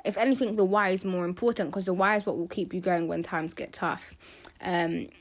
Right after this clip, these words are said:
you'll see a lot of talk on Twitter or on, on, on social media or in, in person and on loads of talks. Um, like, what is your why? Um, because if you don't know your why, you're always going, your brand isn't going to be consistent because you'll be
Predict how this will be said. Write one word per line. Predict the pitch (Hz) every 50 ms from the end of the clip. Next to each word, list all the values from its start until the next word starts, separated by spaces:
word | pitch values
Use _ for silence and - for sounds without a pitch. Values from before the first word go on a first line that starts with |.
| - - -
you'll | 190 226 220
see | 185 - 247 233 214
a | 202
lot | 202 156 131
of | 185 185
talk | - 220 202 190 -
on | 196 190
Twitter | 180 - 202 185 - - 185 175
or | 170 175
on, | 175 175 165
on, | - - 185 -
on | - 175 185
social | - 190 175 170 - - 190
media | 196 196 180 175
or | 170
in, | 170 165 -
in | - - - 190 196 180
person | - 196 190 202 190 - - 175 170 170 165 175 - - - - - - - _
and | - 185 185 175
on | 180 180 180
loads | 180 180 185 185 185
of | 170 170
talks. | - - 240 226 185 165 - - - - - _ _ -
Um, | 170 170 165 156 165 165 - - - - _ _ - -
like, | 190 156 - -
what | 214 226 233 233 - -
is | 220 185 185
your | 190 180
why? | 170 175 190 208 220 202 170 170 165 175 - - - - - - -
Um, | - 180 175 170 175 170 180
because | - 190 180 - 196 180 170 175 -
if | - 196 -
you | 233 233
don't | 190 233 226 226 214 190
know | 202
your | 202 196 185 180
why, | 180 180 185 196 196 185 170 147 151 202 233 - - - - _ _ _ _ _
you're | - 196 208 185
always | 90 131 220 220 214 208 202
going, | 202 202 190 - 139
your | - 208 196 196
brand | 190 185 - - 196 190 196 202 190 185
isn't | 185 202 165 -
going | 175 180 175 180
to | - 185
be | 180 170
consistent | 170 - 170 170 - - 196 196 - - - 160 117 -
because | 175 165 - - 185 180 -
you'll | 185 175 170
be | 175 190 180 180 175 170 170 -